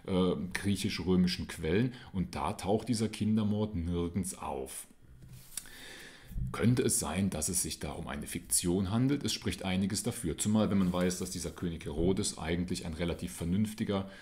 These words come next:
Typ gewesen ist, der sich, äh, ganz gut verdient gemacht hat um die Weiterentwicklung dieses, äh, damals relativ rückständigen Landes Judäa und dessen Integration in das Römische Reich.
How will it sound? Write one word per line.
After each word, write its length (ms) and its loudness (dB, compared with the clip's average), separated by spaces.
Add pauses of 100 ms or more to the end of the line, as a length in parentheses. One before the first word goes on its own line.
(160)
Typ 320 2
gewesen 480 6
ist, 280 2
der 160 4
sich, 380 -2
äh, 220 2
ganz 240 -2
gut 180 -4
verdient 480 0
gemacht 320 2
hat 140 0
um 160 0
die 140 -2
Weiterentwicklung 880 -2
dieses, 520 0
äh, 380 0 (600)
damals 440 0
relativ 380 -6
rückständigen 580 -2
Landes 340 -2
Judäa 340 0
und 120 -4
dessen 220 -2
Integration 840 2
in 120 -2
das 220 -4
Römische 360 -6
Reich. 320 0